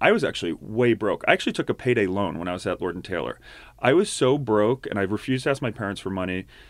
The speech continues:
I was, you know, making forty-five thousand a year, which I thought I was gonna be rich, but in New York City, <laughs> that, you know, one paycheck was rent, and then the other paycheck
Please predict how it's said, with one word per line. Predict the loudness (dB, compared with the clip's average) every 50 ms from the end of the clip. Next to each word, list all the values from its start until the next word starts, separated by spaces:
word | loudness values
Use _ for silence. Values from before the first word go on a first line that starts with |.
| -20 -10 -8
I | -6
was, | -6
you | -4 -2 -2
know, | -2 0
making | 0 -2 -4 -4 -6
forty-five | 0 2 4 4 4 4 4 2 4
thousand | 4 4 4 4 4 2 2
a | 2
year, | 4 4
which | 2 2
I | 0 0
thought | 2 2 2
I | 2
was | 2 -2
gonna | -2 -6
be | -6
rich, | -6 -6 -2 0 0 0 0 -2 -6 -4
but | -2 0
in | 0 2
New | 2
York | 2 0 0 -2
City, | 0 0 2 2 4 2 2 -2 -4 -10 _ _ -20 _ _ _ -4
<laughs> | -4 -4 -2 -2 -4 -4 -4 _
that, | 0 0 0 0 0 _ -20 -20 -20 -16 -8 0
you | 4 4 6
know, | 6
one | 4 6 4 4 4 4
paycheck | 4 2 2 6 6 4 4 6
was | 4 2 4
rent, | 4 4 4 4 4 2 0 -4 -2
and | 0 2 4 4
then | 6 4 4 4 2 0 -2 0
the | 2 2
other | 4 4 4 2
paycheck | 4 2 0 2 2 0 0 0